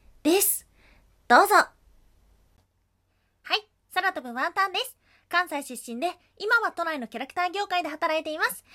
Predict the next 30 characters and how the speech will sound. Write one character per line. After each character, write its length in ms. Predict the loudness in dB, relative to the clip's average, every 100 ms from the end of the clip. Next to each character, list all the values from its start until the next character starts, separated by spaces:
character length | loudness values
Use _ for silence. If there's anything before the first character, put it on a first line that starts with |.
| -20 -20 _
キ 80 | -4
ャ 40 |
ラ 80 | -4
ク 60 | 0
タ 100 | 0
ー 120 | 2
の 140 | 2
プ 160 | 0 -4
ロ 80 | -2
デ 80 |
ュ 60 | -2
ー 40 |
サ 120 | 0 0
ー 60 |
み 120 | 0
た 80 | -2
い 60 | -2
な 180 | -4 -6
お 80 | -6
仕 140 | -4
事 240 | -2 -2
を 60 | -4
し 60 | -2
て 200 | -4 -2
い 80 | 0
る 100 | 2
の 120 | 2
で 100 | 0
す 100 | 2
が、 200 | 2